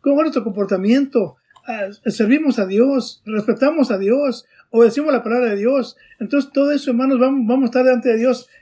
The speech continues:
y vamos a darle cuenta a Dios. ¿Y, y, y por qué todavía no, hermanos, entrega su vida a Cristo Jesús? ¿Por qué vive todavía alejado de Dios? Dice que tú eras que la paga del pecado es muerte. Entonces, hermano,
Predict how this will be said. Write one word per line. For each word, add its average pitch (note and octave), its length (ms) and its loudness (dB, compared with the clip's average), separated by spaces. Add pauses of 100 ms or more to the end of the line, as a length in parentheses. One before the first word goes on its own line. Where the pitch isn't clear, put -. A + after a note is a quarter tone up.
y G#3 60 -4
vamos A#3+ 320 2
a G#3 120 -2
darle A3+ 280 2
cuenta A#3+ 300 4
a G#3 60 0
Dios. G#3+ 440 2 (280)
¿Y, A3 80 -4
y, G#3+ 480 -8
y A3+ 120 0
por A3 240 -2
qué D4 580 -2 (220)
todavía B3+ 440 4
no, D4+ 260 -2
hermanos, F#3 420 -2
entrega A3+ 300 0
su G3+ 80 -10
vida G#3 140 -2
a F#3 40 -6
Cristo G3 220 -6
Jesús? E3 480 -10 (380)
¿Por A#3 160 4
qué C4+ 100 2
vive D4 240 0
todavía A#3+ 480 2
alejado G3+ 360 0
de F#3+ 120 0
Dios? F3 420 -4 (540)
Dice A3 160 0
que A3 60 -10
tú B3+ 100 0
eras B3 140 4
que B3+ 100 2
la G3 180 0
paga A#3+ 180 0
del A3 120 -2
pecado A3 300 -2
es A3 60 -2
muerte. A3 500 -4 (320)
Entonces, C4+ 460 0
hermano, B3 360 0